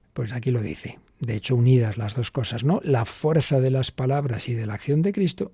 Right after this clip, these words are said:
y el poder del Espíritu Santo. Pues bien, estas dimensiones hacen sacramentalmente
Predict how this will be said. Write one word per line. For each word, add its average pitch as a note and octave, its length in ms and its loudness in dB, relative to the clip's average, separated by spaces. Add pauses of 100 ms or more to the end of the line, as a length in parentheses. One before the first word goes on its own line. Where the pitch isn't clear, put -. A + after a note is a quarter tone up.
y C3+ 160 0
el B2 140 2
poder A#2+ 360 2
del C3 140 6
Espíritu A2 480 -2
Santo. - 420 -10 (720)
Pues A2 160 -2
bien, A#2 280 2 (420)
estas A#2+ 680 -2
dimensiones D3+ 1000 2 (360)
hacen C#3+ 540 4
sacramentalmente C3 2500 4